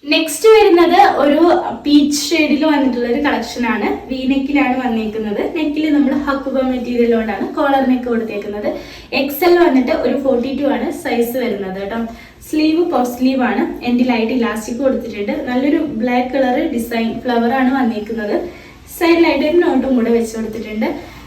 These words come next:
ടോട്ടൽ ലെങ്ത് വരുന്നത് ഫോർട്ടി സെവൻ ആയിട്ടാണ്, ഫോർട്ടി സിക്സ്, ഫോർട്ടി സെവൻ ആയിട്ടാണ് ലെങ്ത് വരുന്നത് കേട്ടോ. എക്സ് എൽ സൈസ് ആണ്, കുറച്ച് ലെങ്ത് കുറഞ്ഞ പാറ്റേൺ ആണ് കേട്ടോ.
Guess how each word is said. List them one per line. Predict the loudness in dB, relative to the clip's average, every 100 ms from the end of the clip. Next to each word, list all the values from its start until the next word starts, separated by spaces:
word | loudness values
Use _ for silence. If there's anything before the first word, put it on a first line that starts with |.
| -20 -20 -10 -2
ടോട്ടൽ | 0 0 2 4
ലെങ്ത് | 4 2 0 2
വരുന്നത് | 2 2 0 -2 -4 -4
ഫോർട്ടി | -4 -4 0 4 4 2 -6 -4
സെവൻ | 0 2 2 0 -4 -8
ആയിട്ടാണ്, | -6 -4 -6 -6 -2
ഫോർട്ടി | -2 -2
സിക്സ്, | -4 -6 -4
ഫോർട്ടി | 0 0 0
സെവൻ | 0 2 2
ആയിട്ടാണ് | 2 -2 -4 -4 -6 -6
ലെങ്ത് | -2 0 2 2
വരുന്നത് | 0 -4 -6
കേട്ടോ. | -6 -8 -4
എക്സ് | -6 -4 -2
എൽ | 0
സൈസ് | 0 0 -2
ആണ്, | -4 -4
കുറച്ച് | -2 0
ലെങ്ത് | 2 2 0 0
കുറഞ്ഞ | 0 2 0
പാറ്റേൺ | 0 -2 -4 -6
ആണ് | -6 -6
കേട്ടോ. | -6 -8